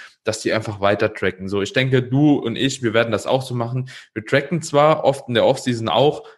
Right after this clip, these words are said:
aber wir sagen jetzt nicht, okay, ich gehe jetzt nicht auswärts essen, weil das kann ich irgendwie nicht tracken oder stress mich halt damit, wenn das Sushi halt statt irgendwie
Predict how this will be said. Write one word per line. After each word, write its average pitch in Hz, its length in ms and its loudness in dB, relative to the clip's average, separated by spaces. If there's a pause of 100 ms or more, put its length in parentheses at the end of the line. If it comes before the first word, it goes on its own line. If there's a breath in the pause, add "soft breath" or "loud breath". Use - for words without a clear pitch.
(140 loud breath)
aber 123 640 2
wir 113 120 -6
sagen 127 280 0
jetzt 110 200 -4
nicht, 143 180 -2
okay, 131 280 0
ich - 220 -4
gehe 127 120 2
jetzt 127 180 0
nicht 139 160 -6
auswärts 131 380 0
essen, 131 260 -4
weil 107 160 2
das 110 160 -2
kann 131 140 0
ich 131 160 -4
irgendwie 113 240 -2
nicht 104 220 -6
tracken 135 260 -2
oder 107 340 4 (220 loud breath)
stress - 340 -2
mich 147 180 -2
halt 107 140 2
damit, 110 300 0
wenn 113 120 0
das 110 140 -2
Sushi 139 360 0
halt 113 280 2
statt 117 340 -2
irgendwie 113 720 -2